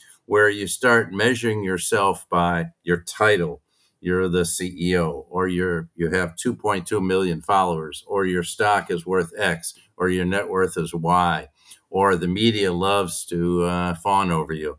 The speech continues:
This is really dangerous, I think, for all of us, and we can all fall into that trap if we're not careful. And I think Mark did that. And then he turned inward, pushed out Sheryl Sandberg, who had been his partner,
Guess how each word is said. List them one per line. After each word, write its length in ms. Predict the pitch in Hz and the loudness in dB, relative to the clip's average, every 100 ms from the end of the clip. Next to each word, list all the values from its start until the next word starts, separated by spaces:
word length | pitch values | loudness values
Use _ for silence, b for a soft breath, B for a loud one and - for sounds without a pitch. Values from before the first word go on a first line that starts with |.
| _ _ - | _ _ -2
This 260 | 113 113 107 | 0 0 -2
is 200 | 87 85 | -8 -2
really 460 | 110 107 95 85 | 2 2 2 -6
dangerous, 640 | 87 98 101 95 - 87 - | -2 0 0 -2 -6 -8 -4
I 80 | 87 | -4
think, 300 | 117 113 - | -2 -4 -2
for 180 | 90 | -2
all 340 | 80 95 104 92 | 0 2 4 2
of 120 | 82 | -4
us, 240 | 87 - | -8 -6
and 100 | 92 | -4
we 80 | 90 | -2
can 140 | 92 101 | 0 2
all 260 | 113 107 | 4 2
fall 320 | - 95 87 | 4 2 4
into 160 | 85 82 | 0 -2
that 280 | 82 82 82 | 0 -2 -4
trap 440 | - 123 98 80 78 - b | -2 0 0 -2 -10 -18 b
if 180 | 90 85 | -8 -2
we're 80 | 90 | 0
not 280 | 87 82 82 | 0 -2 -2
careful. 480 | 107 95 - - _ _ _ | 0 -2 -4 -16 _ _ _
And 80 | 92 | -4
I 60 | 90 | -2
think 220 | 98 87 | 0 -2
Mark 340 | 92 104 113 | 2 2 0
did 220 | - 110 107 | 0 0 2
that. 340 | 87 85 82 _ _ - | 0 0 -4 _ _ -6
And 140 | 101 | 0
then 120 | 127 | 2
he 100 | 131 | 2
turned 320 | 117 135 117 104 | 2 2 2 2
inward, 520 | 143 147 92 95 - _ _ - | 0 2 0 0 -4 _ _ -4
pushed 280 | 113 107 113 | -2 0 0
out 160 | 101 | 0
Sheryl 300 | 85 113 101 | 0 0 0
Sandberg, 600 | 85 110 113 110 110 104 | 0 0 0 2 2 2
who 80 | 98 | -2
had 120 | 95 | -4
been 160 | 98 101 | -4 -4
his 120 | 87 | -6
partner, 580 | - 98 95 98 92 | -2 0 0 -2 -4